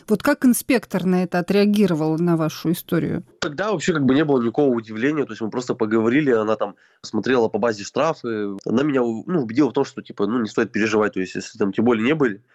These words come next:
Speaker 2: все, типа, ну, штрафов нету, все, и это главное. Ну, я и после этого как бы забил на все. То есть я думаю: "Ну, ладно, че, раз нету на мне штрафов, значит, все в порядке". У меня не было даже в мыслях, что кто-то уже ездил в тот момент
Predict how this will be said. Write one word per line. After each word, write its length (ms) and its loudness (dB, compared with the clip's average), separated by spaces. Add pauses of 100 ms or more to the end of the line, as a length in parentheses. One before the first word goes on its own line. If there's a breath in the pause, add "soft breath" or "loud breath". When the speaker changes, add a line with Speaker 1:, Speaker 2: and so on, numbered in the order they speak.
(280 soft breath)
Speaker 2:
все, 260 -2
типа, 240 -2
ну, 320 0
штрафов 460 -6
нету, 400 0 (280)
все, 260 -2
и 40 4
это 160 0
главное. 480 -2
Ну, 160 -2
я 220 0
и 220 0 (360)
после 280 2
этого 200 2
как 160 -6
бы 80 0
забил 360 0
на 100 -4
все. 220 -6 (100)
То 80 -2
есть 120 0
я 60 2
думаю: 240 4
"Ну, 240 2
ладно, 300 -2
че, 180 -6
раз 240 -4 (320 loud breath)
нету 220 2
на 80 2
мне 120 2
штрафов, 500 -2 (100)
значит, 260 -4
все 160 -4
в 40 -18
порядке". 440 0
У 80 -4
меня 140 2
не 120 2
было 200 2
даже 240 -2
в 40 -4
мыслях, 380 2
что 340 -6
кто-то 260 0
уже 260 2
ездил 420 0
в 80 -20
тот 160 0
момент 380 0